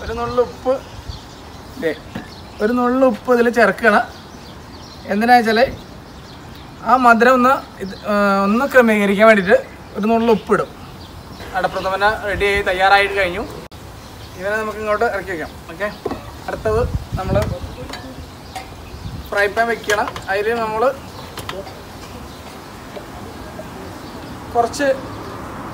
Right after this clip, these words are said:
നല്ല നാടൻ നെയ്യ് ഇട്ടതിന്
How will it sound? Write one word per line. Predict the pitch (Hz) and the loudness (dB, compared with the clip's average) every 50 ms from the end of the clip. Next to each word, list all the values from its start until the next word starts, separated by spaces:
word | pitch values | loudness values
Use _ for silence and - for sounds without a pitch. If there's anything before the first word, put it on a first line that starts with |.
| - - - - - - - | -10 -8 -8 -8 -6 -2 0
നല്ല | 208 208 214 226 233 240 247 | 2 2 4 6 6 6 8
നാടൻ | 233 226 214 208 214 214 226 233 233 | 8 8 8 8 8 8 8 6 4
നെയ്യ് | 220 214 208 214 220 220 233 233 - - - - - - - - - - - - - - - - - - - - - 202 | 2 -2 -2 -2 -2 -2 -2 -4 -4 -8 -8 -8 -8 -8 -8 -8 -8 -10 -10 -10 -10 -10 -10 -10 -12 -12 -10 -10 -8 -4
ഇട്ടതിന് | - - 214 214 214 | -2 0 0 0 2